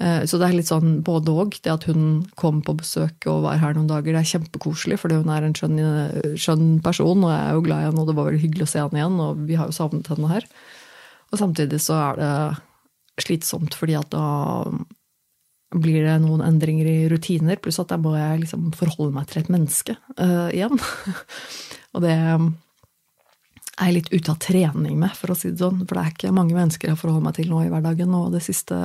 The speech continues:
året egentlig. Ehm, så det, det har vi gjort. Vi har, eh, men, men det har vært veldig hyggelig å ha henne her, som sagt. Vi har, eh, jeg har unnet meg selv godteri. Siden det er påske, så har jeg liksom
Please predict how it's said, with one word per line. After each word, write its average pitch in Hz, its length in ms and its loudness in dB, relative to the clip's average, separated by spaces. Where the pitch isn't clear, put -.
året 180 300 0
egentlig. 196 360 -4
Ehm, 202 360 2
så 226 140 -2
det, 202 160 2
det 180 340 0
har 185 140 0
vi 196 140 2
gjort. - 320 -8
Vi 185 100 4
har, 185 300 0
eh, 190 320 0
men, 202 240 2
men 214 140 2
det 214 80 4
har 220 100 2
vært 220 140 -2
veldig 208 180 2
hyggelig 175 300 2
å 196 100 0
ha 180 160 -2
henne 170 160 -2
her, 214 160 0
som - 140 -12
sagt. - 260 -10
Vi 196 160 -2
har, 185 240 -4
eh, 175 580 -4
jeg 170 320 -2
har 196 240 -2
unnet 147 380 0
meg 160 100 0
selv 180 320 -2
godteri. 165 500 0
Siden 180 220 2
det 180 60 -2
er - 60 -6
påske, 214 520 0
så 202 140 -2
har 185 140 2
jeg 196 120 -2
liksom 180 260 -2